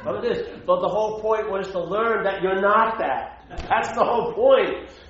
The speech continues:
All the information was to take it a step farther. Yeah,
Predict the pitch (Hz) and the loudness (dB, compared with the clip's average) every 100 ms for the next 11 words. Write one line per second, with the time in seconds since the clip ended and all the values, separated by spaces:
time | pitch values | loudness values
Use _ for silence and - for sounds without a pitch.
0 | - 170 233 220 214 214 208 220 220 196 | 2 4 4 0 -4 -4 -4 -4 -4 -4
1 | 185 180 196 175 - - 185 214 214 185 | -2 -2 -2 -4 -6 -10 -6 -4 -6 -6
2 | 170 - 196 196 202 220 214 151 - - | -8 -4 -6 -6 -4 -2 -2 -4 -6 -14
3 | - 202 233 220 - | -6 0 2 0 -2